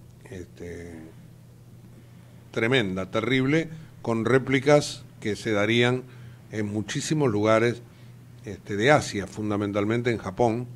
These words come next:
fundamentalmente en Corea del Sur. Y no podemos descontar que también un coletazo de cualquier ataque afecte a China. Con lo cual, la situación ante un desborde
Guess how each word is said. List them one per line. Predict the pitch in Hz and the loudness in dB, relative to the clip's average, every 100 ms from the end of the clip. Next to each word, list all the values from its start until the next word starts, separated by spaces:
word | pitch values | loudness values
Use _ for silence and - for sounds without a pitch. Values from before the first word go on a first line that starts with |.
| - - - - | -20 -20 -20 -10
fundamentalmente | 117 107 98 95 98 113 | -4 -2 -2 -2 -2 -2
en | 110 | -4
Corea | 95 95 98 | -6 -4 -4
del | 92 95 | -4 2
Sur. | - 156 - - - - - - - - - | 8 8 8 -12 -20 -20 -20 -20 -20 -20 -10
Y | 120 107 98 95 95 92 92 87 87 87 82 90 90 | -4 -2 -2 -4 -6 -6 -8 -10 -14 -16 -16 -16 -12
no | 95 113 | -8 -2
podemos | 117 117 123 113 | 2 2 2 0
descontar | 110 110 104 98 113 147 156 - - - - | -2 -4 0 6 6 4 -2 -16 -20 -20 -8
que | 117 | -6
también | 95 95 101 131 139 135 175 180 - | -4 -2 2 6 8 6 2 -2 -6
un | - 110 | -8 -6
coletazo | 101 98 98 143 131 107 | -2 -2 2 2 2 -2
de | 92 | -4
cualquier | 101 92 120 | -4 -4 -2
ataque | 117 113 113 - 143 156 - - - | 0 2 0 2 -2 -2 -12 -18 -14
afecte | 95 107 - 90 | -10 -10 -8 -10
a | - | 2
China. | 185 123 90 - - - - - - - - | 4 4 2 -8 -18 -20 -20 -20 -20 -20 -18
Con | - 113 | -8 -4
lo | 123 | 4
cual, | 175 208 208 123 | 6 6 4 0
la | 110 | -6
situación | - 117 110 113 - 175 185 196 190 - - - | -4 -6 -2 -2 4 6 8 6 0 -10 -18 -12
ante | 107 107 98 101 98 98 | -6 -4 -4 -2 2 2
un | 104 127 | 2 2
desborde | 135 123 185 147 143 170 | 2 8 10 10 8 4